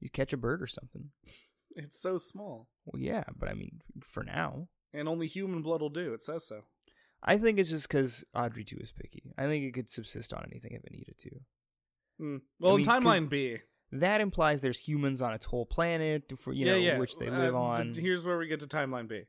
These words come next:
Speaker 1: Okay, all right.
Speaker 2: Um, Audrey two eats Seymour. <laughs> Audrey two buds become a worldwide consumer craze, but soon grow into an army of monsters plans to c-,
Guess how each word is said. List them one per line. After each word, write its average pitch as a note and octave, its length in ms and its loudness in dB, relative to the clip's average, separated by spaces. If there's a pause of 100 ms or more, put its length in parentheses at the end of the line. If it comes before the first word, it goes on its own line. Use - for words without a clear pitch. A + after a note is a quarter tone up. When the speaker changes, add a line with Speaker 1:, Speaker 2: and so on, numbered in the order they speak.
(160)
Speaker 1:
Okay, A#2 300 -2
all G1+ 100 -8
right. A2+ 540 -12
Speaker 2:
Um, G#2 220 -12 (500)
Audrey D3+ 260 2
two D3 420 -4
eats C#3 280 -6
Seymour. A#2 520 -6 (120)
<laughs> C#3+ 380 -6
Audrey F3+ 240 4
two A3 160 0
buds C#3 320 0
become C#3+ 560 -6
a C#3+ 100 -4
worldwide D#3 480 0
consumer D#3+ 460 -6
craze, B2 500 -4 (600)
but C#3+ 160 -2
soon F#3+ 260 0
grow E3+ 220 4
into E3 160 0
an E3 60 0
army D#3 260 0
of D#3 80 -2
monsters D3 340 -4
plans C3+ 320 -6
to C#3 160 -6
c-, - 160 -10